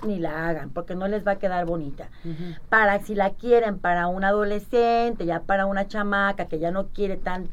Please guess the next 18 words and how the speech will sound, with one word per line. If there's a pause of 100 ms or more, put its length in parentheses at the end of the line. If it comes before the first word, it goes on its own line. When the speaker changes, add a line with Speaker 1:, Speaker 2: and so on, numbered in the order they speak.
(100)
Speaker 1:
tan, (480)
tan,
este,
apretado
lo
que
es
el,
la
trenza, (360)
lo
podemos
manejar
totalmente
con
el
cabello
seco,